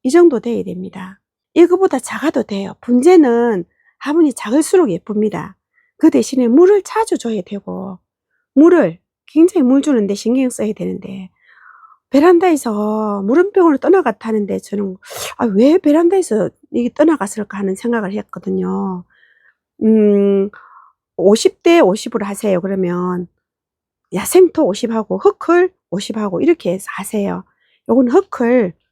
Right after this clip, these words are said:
좀 들어가야 됩니다. 요렇게 진 거 있죠? 요렇게 제껴서,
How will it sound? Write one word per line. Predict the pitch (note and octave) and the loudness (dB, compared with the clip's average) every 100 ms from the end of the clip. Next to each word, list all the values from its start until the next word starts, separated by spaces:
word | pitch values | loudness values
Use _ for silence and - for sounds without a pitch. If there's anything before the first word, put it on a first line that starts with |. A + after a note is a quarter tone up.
| _ | _
좀 | - G3+ | -6 -4
들어가야 | F#3 A#3 A3+ A3 | -4 -4 -4 -4
됩니다. | F3+ F#3 F#3+ F#3 F#3 G3 _ _ _ _ _ _ _ _ _ - | -2 -4 -4 -8 -12 -18 _ _ _ _ _ _ _ _ _ 0
요렇게 | C4+ C4+ G3+ | 0 0 -8
진 | - G#3+ | -4 -2
거 | A#3+ | -2
있죠? | G#3 - G3 G3+ G3 _ _ _ _ _ - | -4 -6 -8 -8 -10 _ _ _ _ _ -12
요렇게 | G3+ - | -12 -12
제껴서, | - D#4 - F3+ - | -2 -2 -2 -8 -10